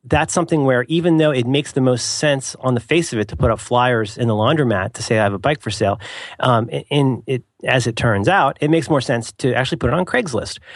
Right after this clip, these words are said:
where not that anybody in San Francisco could find that bike for sale, but anybody who, like, in the world wanted to find it, if they were looking for this particular Schwinn bike from nineteen seventy-nine or whatever,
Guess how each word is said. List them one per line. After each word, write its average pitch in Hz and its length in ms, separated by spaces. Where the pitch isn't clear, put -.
where 143 160
not 160 240
that 151 260
anybody 175 480
in 123 80
San 120 200
Francisco 123 360
could 117 140
find 104 240
that 95 160
bike 101 180
for 107 100
sale, 101 280
but 127 480
anybody 165 560
who, 139 320
like, 143 200
in 147 120
the 135 80
world 151 280
wanted 156 280
to 185 60
find 110 260
it, 104 40
if 110 60
they 190 120
were 147 80
looking 156 260
for - 80
this 107 100
particular 127 500
Schwinn 123 460
bike 120 280
from 110 120
nineteen 113 300
seventy-nine 104 640
or - 100
whatever, 95 340